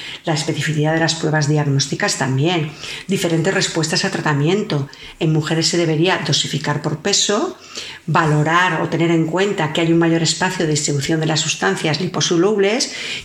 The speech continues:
que hay un menor tiempo de tránsito gastrointestinal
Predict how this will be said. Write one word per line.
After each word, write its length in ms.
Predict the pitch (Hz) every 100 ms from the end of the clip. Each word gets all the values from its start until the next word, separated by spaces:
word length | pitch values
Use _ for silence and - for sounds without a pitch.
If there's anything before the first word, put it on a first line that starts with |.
| -
que 120 | 196
hay 140 | 185
un 100 | 190
menor 340 | 180 175 175 170
tiempo 520 | 180 196 180 151 143 - -
de 140 | 170
tránsito 460 | 165 165 165 165 165
gastrointestinal 1000 | 160 156 160 151 135 - 165 208 196 247